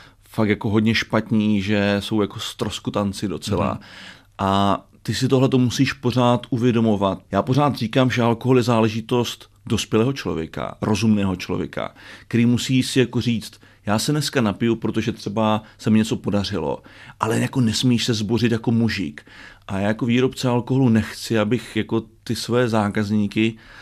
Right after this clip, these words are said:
Speaker 1: přivedl velice rychle do nějaké svízelné situace a aby jako pak třeba mě-, měli třeba nějaké rodinné trable nebo nějak takto. Tak já to chci dávkovat prostě po malých dávkách a furt, aby si všichni uvědomovali,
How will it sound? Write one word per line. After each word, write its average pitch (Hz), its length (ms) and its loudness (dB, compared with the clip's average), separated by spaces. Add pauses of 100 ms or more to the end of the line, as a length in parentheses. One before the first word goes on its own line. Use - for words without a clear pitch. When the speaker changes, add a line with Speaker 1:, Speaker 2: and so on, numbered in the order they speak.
(220)
Speaker 1:
přivedl 113 420 0
velice 113 380 0
rychle 110 380 0
do 110 100 2
nějaké 107 320 0
svízelné 113 580 0
situace 107 800 0 (500)
a 98 220 2
aby 107 340 0 (240)
jako 107 220 0
pak 101 180 -6
třeba 107 300 -2
mě-, 107 340 0
měli 107 260 0
třeba 101 180 -2
nějaké 101 220 0
rodinné 101 400 0
trable 101 380 0
nebo 104 160 0
nějak 104 280 -2
takto. - 360 -8
Tak 92 140 -8
já 104 140 2
to 120 80 -2
chci 123 200 -4
dávkovat 113 580 0
prostě 113 560 -2 (420)
po 113 80 0
malých 110 380 2
dávkách 110 960 2
a 87 100 0
furt, 117 320 -4
aby 95 180 0
si 110 140 -6
všichni 110 340 -6
uvědomovali, 104 640 0